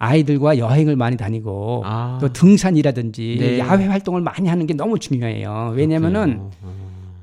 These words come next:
Speaker 1: 제 경험에 의하면 야외 활동을 많이 하면 야외 활동 나가자마자 자녀들은
Speaker 2: 네.
Speaker 1: 부모 말 들을 수밖에 없어요.
Speaker 2: <laughs> 그렇군요.
Speaker 1: 예, 그래서 그걸
Speaker 2: 아.
Speaker 1: 많이 다니면은 서로 신뢰하는 걸 가르쳐 주는 거거든요.
Speaker 2: 네.
Speaker 1: 예, 그래서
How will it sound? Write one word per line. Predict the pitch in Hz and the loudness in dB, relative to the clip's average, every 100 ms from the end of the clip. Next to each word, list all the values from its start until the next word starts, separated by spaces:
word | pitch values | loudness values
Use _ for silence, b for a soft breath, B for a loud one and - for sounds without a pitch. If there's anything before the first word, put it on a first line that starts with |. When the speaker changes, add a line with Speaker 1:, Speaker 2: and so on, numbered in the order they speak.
| - | -20
Speaker 1:
제 | - 196 | 0 2
경험에 | 202 123 185 175 | 2 0 2 4
의하면 | 165 147 143 165 143 | 4 4 4 2 0
야외 | 120 170 196 175 | 0 2 2 2
활동을 | 180 185 180 | -2 -4 -2
많이 | 156 127 139 | 0 0 2
하면 | 143 143 131 B B - | 2 2 0 B B -4
야외 | 139 180 | -2 0
활동 | 175 190 185 156 - - | -2 -2 -2 -2 -6 -10
나가자마자 | 107 - 156 143 123 143 151 127 - | -8 -6 -2 -2 -2 -2 -4 -6 -12
자녀들은 | - 131 160 151 147 175 131 117 | -8 -2 0 0 0 0 -2 -4
Speaker 2:
네. | 113 107 - | -8 -8 0
Speaker 1:
부모 | 160 170 | 2 2
말 | 151 151 151 | 2 0 -2
들을 | - 165 | 2 2
수밖에 | - 151 160 | 2 -4 -4
없어요. | - 113 90 87 | -6 -6 -8 -6
Speaker 2:
<laughs> | 120 127 - - 180 - | -4 -4 -6 -8 -10 -10
그렇군요. | 123 113 - 107 101 | -8 -8 -6 -6 -4
Speaker 1:
예, | 110 104 101 | -4 -4 -6
그래서 | 180 185 | -4 -4
그걸 | 175 208 | 4 4
Speaker 2:
아. | 160 | 4
Speaker 1:
많이 | 160 | 0
다니면은 | 160 120 143 143 180 151 | -2 -2 0 0 -2 -4
서로 | - 240 233 | -4 -2 -2
신뢰하는 | - 302 311 220 196 | -2 -2 0 0 -2
걸 | 160 | -2
가르쳐 | - 113 - | -4 -8 -14
주는 | 113 110 | -12 -12
거거든요. | 98 98 107 117 190 98 | -12 -14 -12 -10 -8 -6
Speaker 2:
네. | 98 101 101 101 | -6 -6 -6 -6
Speaker 1:
예, | - | -6
그래서 | 135 139 | -6 -6